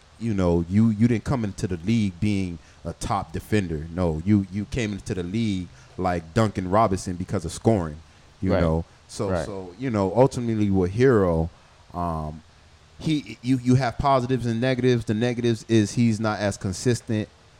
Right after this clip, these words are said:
Speaker 1: One game he's doing this, the next game he's not. You
Speaker 2: He's,
Speaker 1: know,
Speaker 2: he's still a
Speaker 1: he's not a
Speaker 2: rookie, though.
Speaker 1: superstar yet. You know, uh, I, I, you know, I like, I like what he did in the, uh, in the playoffs so far. But again, me personally, I know we talking Tyler Hero, but I like Kendrick Nunn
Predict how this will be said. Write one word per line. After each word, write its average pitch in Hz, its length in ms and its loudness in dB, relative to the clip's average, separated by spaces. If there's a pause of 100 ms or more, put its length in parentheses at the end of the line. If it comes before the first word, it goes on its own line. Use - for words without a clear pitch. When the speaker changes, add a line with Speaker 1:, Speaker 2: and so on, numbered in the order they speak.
(120)
Speaker 1:
One 110 220 0
game 110 280 -6
he's 107 240 0
doing 101 320 2
this, 110 220 0
the 98 120 -6
next 98 300 -4
game 98 240 -4
he's 92 160 -4
not. 98 340 -2 (540)
You 104 100 0
Speaker 2:
He's, 101 100 0
Speaker 1:
know, 90 280 2
Speaker 2:
he's 90 120 -4
still - 200 -4
a 120 40 2
Speaker 1:
he's - 140 6
not 135 180 6
a - 40 4
Speaker 2:
rookie, 92 160 2
though. 139 100 2
Speaker 1:
superstar 113 360 4
yet. 107 380 4
You 107 180 2
know, 92 300 0 (320)
uh, 95 60 -2
I, 95 300 -2 (180)
I, 92 40 -10
you 131 160 0
know, 113 120 4
I 107 100 4
like, 113 260 2 (100)
I 107 80 0
like 117 260 2
what 120 100 2
he 120 100 -2
did 110 420 2 (360)
in 107 140 -4
the, 92 140 -6
uh, 98 140 0
in 101 120 -4
the 95 40 -2
playoffs 107 440 2
so 101 180 2
far. 104 640 4 (680)
But 101 280 2
again, 95 600 -2 (160)
me 123 300 0
personally, 139 720 0
I 113 40 -4
know 110 140 -2
we 113 120 0
talking 110 340 -4
Tyler 98 340 -4
Hero, 117 460 4
but 98 240 -4
I 110 80 -2
like 113 280 -2
Kendrick 101 420 2
Nunn 101 580 -4